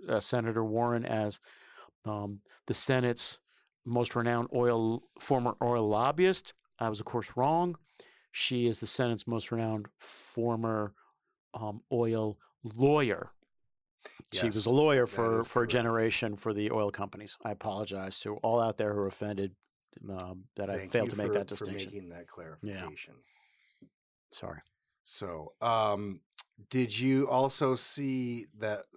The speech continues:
Speaker 2: her, uh, um, her Thanksgiving tweet?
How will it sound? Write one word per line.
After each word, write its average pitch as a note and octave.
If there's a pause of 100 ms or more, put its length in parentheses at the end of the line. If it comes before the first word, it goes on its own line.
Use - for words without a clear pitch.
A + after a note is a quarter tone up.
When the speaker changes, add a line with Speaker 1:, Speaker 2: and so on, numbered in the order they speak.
(180)
Speaker 2:
her, G#2
uh, F2+ (260)
um, E2 (1500)
her A#2
Thanksgiving B2+
tweet? C#3+